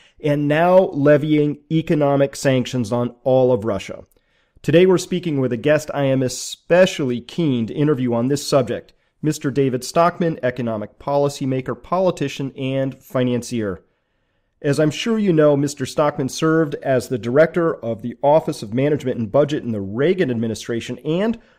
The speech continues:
was the youngest cabinet member of the twentieth century. Since then, he's held executive positions in many of the most influential banking and buyout and private equity firms, including Blackstone and Salomon Brothers.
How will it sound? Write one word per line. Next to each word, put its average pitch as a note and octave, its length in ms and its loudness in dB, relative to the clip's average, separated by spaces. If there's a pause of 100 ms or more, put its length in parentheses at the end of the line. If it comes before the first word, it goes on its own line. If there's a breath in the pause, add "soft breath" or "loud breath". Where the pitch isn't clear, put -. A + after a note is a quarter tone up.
(100)
was C#3+ 200 2
the C3 100 0
youngest D#3+ 440 0
cabinet D#3 380 -2
member C3 260 0
of G2 100 -4
the A2 60 -10
twentieth A#2 420 -4
century. D#3+ 560 -4 (180 soft breath)
Since - 360 -2
then, F#2+ 300 -4 (100)
he's C#3+ 240 -6
held D3 200 2
executive D3+ 520 0
positions C3+ 440 -4
in A#2+ 160 -2
many D#3 380 0
of D#3 380 0
the G3 240 -2
most E3+ 340 0
influential C3+ 480 -2
banking E3 580 -2
and A2+ 280 -4
buyout C#3+ 340 4
and A2+ 320 -4
private C#3+ 320 2
equity C3+ 300 -4
firms, C3+ 360 -2
including F#3+ 540 0 (340 soft breath)
Blackstone A#2+ 600 -2
and G#2+ 120 -8
Salomon B2 440 0
Brothers. G#2+ 320 -4